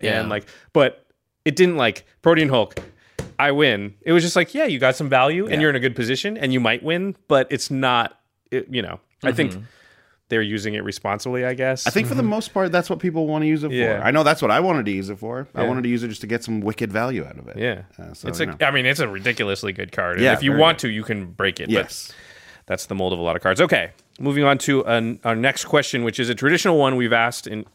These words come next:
Speaker 2: I think, every one of the Commander Summits, so we couldn't skip it. It is, how has your game changed or advanced in the past year? Um, year to thirteen months, as it were.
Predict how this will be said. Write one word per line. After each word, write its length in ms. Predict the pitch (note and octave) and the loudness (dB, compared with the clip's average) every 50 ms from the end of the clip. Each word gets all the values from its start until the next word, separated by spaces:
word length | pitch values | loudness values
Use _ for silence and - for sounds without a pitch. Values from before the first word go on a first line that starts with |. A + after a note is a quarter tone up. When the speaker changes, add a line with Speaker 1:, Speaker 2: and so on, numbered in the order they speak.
| _ - | _ -6
Speaker 2:
I 80 | A2+ | -6
think, 200 | - - C#3+ - | -6 -6 -6 -4
every 240 | - G#2+ A2+ B2+ B2 | -2 -2 -2 0 -2
one 140 | A2+ G#2+ A2+ | -2 -2 -2
of 60 | A#2+ | -4
the 80 | - - | -4 -6
Commander 260 | - G2+ G2+ G2+ G2 | -6 -6 -6 -6 -6
Summits, 320 | - - A#2 B2 A2+ - | -8 -6 -6 -6 -6 -6
so 300 | - - A#2 G#2+ G#2 G2+ - _ _ _ _ - - - - - - _ _ _ - | 0 2 4 4 4 2 -2 _ _ _ _ -20 -20 -20 -20 -20 -20 _ _ _ -10
we 40 | - | -6
couldn't 160 | A#2+ A#2 G#2+ | -4 -4 -4
skip 300 | - - - B2+ B2+ - | -4 -2 0 0 0 0
it. 200 | F#2+ G2 - _ _ _ _ _ _ _ _ - - - _ _ - | -2 -2 -4 _ _ _ _ _ _ _ _ -20 -20 -20 _ _ 6
It 100 | F3+ F#3 | 8 8
is, 160 | F#3+ F3 C#3+ | 8 6 4
how 300 | - D#3 F#3 G#3 A#3 A#3+ | 2 0 0 2 2 2
has 340 | A#3 - G#3 F#3 E3+ D3+ C#3+ | 2 2 2 2 2 2 2
your 200 | C#3+ D#3+ E3+ F3 | 4 4 4 4
game 360 | D#3 C#3 C3 C#3+ D3 C#3+ C3+ | 2 0 0 0 0 0 -2
changed 480 | - - - D3+ D3 D3+ D#3 D3 C3 C3 | -4 -4 -4 -2 -2 0 0 -2 0 2
or 80 | B2+ B2 | 2 2
advanced 440 | A#2 G2+ A2+ A2+ A#2 A#2+ - - | 2 2 0 0 0 -2 -4 -6
in 80 | A#2 A2 | -6 -6
the 80 | G#2+ G2 | -6 -6
past 400 | - - G#2 F#2 F#2 - - G#2+ | -4 -2 -2 -2 -2 -4 -8 -12
year? 480 | G2+ G2 F#2+ F#2 F#2 F#2 G2 A#2+ - _ _ _ _ _ _ _ _ _ _ _ _ _ _ | -10 -6 -4 -4 -2 -2 -4 -6 -10 _ _ _ _ _ _ _ _ _ _ _ _ _ _
Um, 440 | - G#2 F#2+ F#2+ F#2 F#2 F#2 F#2 F#2 _ _ _ _ _ _ _ _ | -2 0 0 0 0 -2 -4 -8 -12 _ _ _ _ _ _ _ _
year 320 | - A2 G#2 G2+ G2 F#2+ F#2 | -10 -6 -4 -2 0 0 -2
to 200 | F#2 F2+ F#2 - _ _ _ _ _ _ | -4 -6 -8 -12 _ _ _ _ _ _
thirteen 340 | G#2+ G2+ F2+ - - F#2+ F2+ | -6 -6 -6 -6 -10 -10 -10
months, 280 | F2+ F2 F#2 G#2 - - | -8 -8 -8 -8 -8 -6
as 120 | G2 G2 | -6 -6
it 80 | G2 G2+ | -4 -2
were. 220 | G2+ G#2+ A2+ - | -2 -2 -2 -4